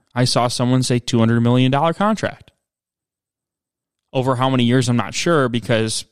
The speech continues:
obviously Patrick Mahomes was a ten-year, five hundred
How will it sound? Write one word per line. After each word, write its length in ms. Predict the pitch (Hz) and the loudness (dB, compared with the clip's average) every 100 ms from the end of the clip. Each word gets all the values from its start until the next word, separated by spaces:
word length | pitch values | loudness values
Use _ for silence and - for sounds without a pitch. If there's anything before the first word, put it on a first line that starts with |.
| - | -8
obviously 440 | 117 117 120 - 117 | -4 -4 -4 -6 -6
Patrick 360 | 120 117 - | -4 -6 -6
Mahomes 480 | 113 110 123 117 110 | -6 -2 -2 -2 -4
was 160 | 113 107 | -4 -2
a 240 | 107 107 _ _ _ _ _ - | -2 -4 _ _ _ _ _ -12
ten-year, 1200 | - 123 123 117 117 _ _ _ - 107 107 104 | -6 -4 -2 -4 -8 _ _ _ -10 -4 -2 -2
five 300 | 104 110 110 | -2 -4 -4
hundred 460 | 110 107 101 104 | -6 -6 -8 -10